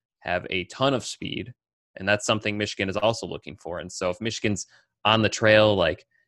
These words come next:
"Hey, we really want a fast receiver," and they can point to Giles Jackson's production next year, s-, hypothetically, you know, and, and say, "This is what, this is what speed can do at Michigan." I think that would be a huge selling point. So,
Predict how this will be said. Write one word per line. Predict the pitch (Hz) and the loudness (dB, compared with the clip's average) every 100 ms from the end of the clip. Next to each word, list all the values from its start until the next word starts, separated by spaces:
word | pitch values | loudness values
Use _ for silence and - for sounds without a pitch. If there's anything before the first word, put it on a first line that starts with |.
| _ | _
"Hey, | - 113 | 2 4
we | 101 113 | 6 4
really | 110 113 | 6 6
want | 110 110 - _ _ | 6 2 0 _ _
a | 101 | -4
fast | - 110 110 | 2 2 0
receiver," | 101 - 123 104 95 90 95 _ _ | -4 0 2 2 2 0 -6 _ _
and | 95 | -2
they | 107 | 0
can | 107 95 | -2 -4
point | 123 113 | 0 0
to | - 95 90 - | 0 0 0 -2
Giles | 110 107 95 | 2 2 2
Jackson's | 98 104 104 - 90 | 0 0 0 -8 -10
production | - 95 123 127 87 87 87 - _ _ _ | -8 2 2 2 -4 -4 -6 -12 _ _ _
next | 101 92 - - | -2 -2 -4 -6
year, | 87 85 107 _ _ | -4 -4 -6 _ _
s-, | - - | -20 -16
hypothetically, | - 104 - 95 90 85 87 87 - _ _ _ _ _ _ _ _ - | -4 -2 0 0 0 0 -4 -4 -6 _ _ _ _ _ _ _ _ -6
you | 101 | -2
know, | 87 | 0
and, | 87 80 | -2 -4
and | 92 | -8
say, | - 92 90 - | -4 -2 -2 -2
"This | 113 - | -2 -2
is | 95 | -6
what, | 98 - - | -10 -10 -10
this | 123 123 | -8 -6
is | |
what | 107 - | -8 -10
speed | - 120 110 - | -12 -8 -8 -8
can | 101 | -10
do | 95 92 | -8 -8
at | |
Michigan." | 87 117 - - 82 - _ _ _ - | -4 -4 -4 -8 -10 -12 _ _ _ 0
I | |
think | 170 135 | 2 4
that | 113 | 4
would | 107 | 4
be | 120 | 0
a | |
huge | 113 156 | 2 0
selling | - - - - | 0 -4 -6 -10
point. | - - - | -10 -10 -10
So, | - 98 92 | 0 2 2